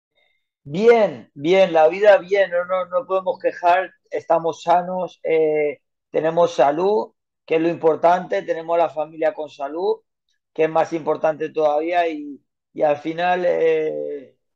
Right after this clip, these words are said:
es, es seguir trabajando, ¿no? Entonces, estamos bien,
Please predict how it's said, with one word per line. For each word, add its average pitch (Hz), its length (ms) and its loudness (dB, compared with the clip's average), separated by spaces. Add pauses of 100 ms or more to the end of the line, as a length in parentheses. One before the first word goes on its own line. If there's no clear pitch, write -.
(880)
es, 160 400 2
es 175 140 4
seguir 185 320 2
trabajando, 165 680 6
¿no? 160 220 0
Entonces, 147 380 0
estamos 175 440 2
bien, 170 380 0